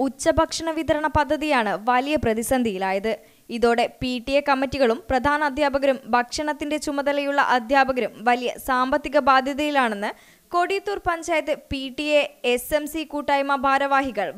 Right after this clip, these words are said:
വാർത്താ സമ്മേളനത്തിൽ പറഞ്ഞു. കുറഞ്ഞ കുട്ടികളുള്ള സ്കൂളുകളെയാണ് പ്രശ്നം കാര്യമായി ബാധിച്ചിരിക്കുന്നത്. നൂറ്റിയൻപത് കുട്ടികളിൽ താഴെ കുട്ടികളുള്ള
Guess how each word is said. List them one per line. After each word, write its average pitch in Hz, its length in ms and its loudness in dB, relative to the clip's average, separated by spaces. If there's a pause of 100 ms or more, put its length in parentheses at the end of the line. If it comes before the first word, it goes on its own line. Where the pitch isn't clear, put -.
വാർത്താ 254 300 2 (120)
സമ്മേളനത്തിൽ 202 680 -2
പറഞ്ഞു. 226 340 0 (840)
കുറഞ്ഞ 403 320 0 (100)
കുട്ടികളുള്ള 392 520 2 (100)
സ്കൂളുകളെയാണ് 320 760 0
പ്രശ്നം 254 300 -4 (120)
കാര്യമായി 247 460 2 (100)
ബാധിച്ചിരിക്കുന്നത്. 214 760 -2 (440)
നൂറ്റിയൻപത് 262 720 0
കുട്ടികളിൽ 277 500 2
താഴെ 269 320 4
കുട്ടികളുള്ള 269 500 0